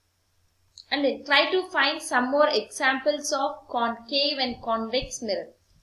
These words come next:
And then look at here, children. So what is this? You have a torch. I have a torch in my hand now. So here, look at here. How the glass here. It is bended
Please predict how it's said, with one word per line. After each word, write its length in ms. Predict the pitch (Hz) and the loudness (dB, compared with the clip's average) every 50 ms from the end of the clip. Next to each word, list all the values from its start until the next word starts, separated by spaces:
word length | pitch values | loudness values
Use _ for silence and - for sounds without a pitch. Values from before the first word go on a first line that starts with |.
| _ - | _ -8
And 100 | - 269 | -2 0
then 160 | 294 294 294 | 2 2 2
look 160 | 285 285 294 311 | 2 0 0 -4
at 120 | 311 - | -6 -6
here, 200 | - 302 277 277 277 - | -2 -2 0 0 0 -2
children. 460 | 294 262 233 262 277 311 381 - - _ _ _ _ _ _ _ _ _ _ _ _ _ _ _ _ _ _ - _ _ _ _ _ _ _ | -4 -4 -2 -2 -2 -2 -4 -6 -12 _ _ _ _ _ _ _ _ _ _ _ _ _ _ _ _ _ _ -20 _ _ _ _ _ _ _
So 140 | - - 269 | -12 -2 0
what 160 | 269 269 302 | 2 2 2
is 100 | 294 269 | 0 -2
this? 360 | 262 302 359 415 - - - _ _ _ _ | 0 0 0 0 -2 -8 -14 _ _ _ _
You 140 | - 247 262 | -10 -8 -4
have 200 | 262 254 247 254 | 0 0 2 2
a 120 | 262 269 269 - - _ _ | 2 0 -2 -6 -12 _ _
torch. 480 | - 254 196 - - - - - - - _ _ _ _ _ _ _ _ _ _ _ _ _ _ _ _ - - _ - | 0 0 0 0 -2 -6 -8 -10 -10 -12 _ _ _ _ _ _ _ _ _ _ _ _ _ _ _ _ -20 -20 _ -8
I 60 | 226 | -8
have 260 | 240 240 247 254 254 | -4 0 0 2 4
a 160 | 262 285 370 466 - - - - _ _ _ _ _ _ _ _ | 4 4 4 2 0 -4 -12 -18 _ _ _ _ _ _ _ _
torch 380 | 320 277 277 311 339 339 - 330 | 4 6 6 6 6 2 0 -2
in 120 | 277 262 | -2 -2
my 80 | 262 254 | -2 -2
hand 420 | 254 247 247 233 233 233 233 226 | -2 -2 -2 -2 -2 0 -2 -2
now. 220 | 208 175 - - - _ _ _ _ _ _ _ | -4 -4 -6 -10 -16 _ _ _ _ _ _ _
So 220 | _ - 311 302 311 311 302 | _ 0 2 2 2 0 -2
here, 260 | 302 294 269 214 156 151 - - _ _ _ _ | 0 2 4 4 2 2 -4 -10 _ _ _ _
look 140 | 220 233 - | -12 -4 -2
at 140 | 262 247 - | -2 -2 -2
here. 260 | 247 262 262 285 294 - - - _ _ _ _ _ _ _ _ _ _ _ _ _ _ _ _ _ _ _ _ _ _ _ _ _ _ | -4 -4 -2 -2 -4 -6 -10 -20 _ _ _ _ _ _ _ _ _ _ _ _ _ _ _ _ _ _ _ _ _ _ _ _ _ _
How 220 | 302 285 302 311 302 | 2 4 4 6 6
the 160 | 320 277 226 | 4 2 2
glass 540 | 214 254 240 240 262 294 302 - - - - | 2 2 4 4 4 2 0 -4 -8 -8 -4
here. 220 | 233 190 170 - - - _ _ _ _ _ _ _ _ _ _ _ _ _ - | -2 -2 -2 -4 -6 -12 _ _ _ _ _ _ _ _ _ _ _ _ _ -14
It 140 | 214 208 277 | -10 -6 -6
is 140 | 294 302 294 - | -6 -6 -6 -10
bended 600 | 196 185 190 233 240 254 269 262 277 269 285 294 | -4 2 4 4 4 4 4 4 6 6 6 4